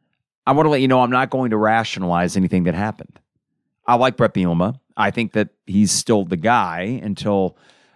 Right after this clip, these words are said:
I see more games like this. Uh, then I might start doubting that. Uh, I'll get into the blame game part of this because I think as fans, we often try to figure out whose fault is this?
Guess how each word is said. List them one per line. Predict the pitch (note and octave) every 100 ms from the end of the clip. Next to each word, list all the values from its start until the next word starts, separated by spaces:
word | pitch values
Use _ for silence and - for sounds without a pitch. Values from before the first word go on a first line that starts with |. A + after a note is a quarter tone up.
| -
I | G2+
see | - A2+ G#2
more | G2 G2
games | F#2+ F2+ F#2+ F2
like | G2+ E2+
this. | F2+ D3+ B2 C3 - - _ _ -
Uh, | G#2+ G#2+
then | A#2 A#2
I | A2
might | G#2+ G#2+
start | - G2+ F2
doubting | G#2 A#2 G#2+ E2+
that. | D#2 - _ _ _ _
Uh, | G#2+
I'll | - B2
get | D3+ D#3+
into | D3+ - C#3+ C3
the | A#2
blame | G2 A2+ C3 D3
game | F#2+ E2+ E2+ F2
part | F2+ F2
of | E2
this | E2 - -
because | G2+ G2+ G2
I | A2
think | A#2+
as | A2 -
fans, | A2+ A#2 A2+ E2+
we | G2+
often | F#2+ - F#2+
try | F#2+
to | F#2
figure | G2 F2 G2
out | F2+ - _ _ _ _
whose | - E3+ F#3+
fault | - D3 D3+
is | - C#3+ G#2
this? | F#2+ - - -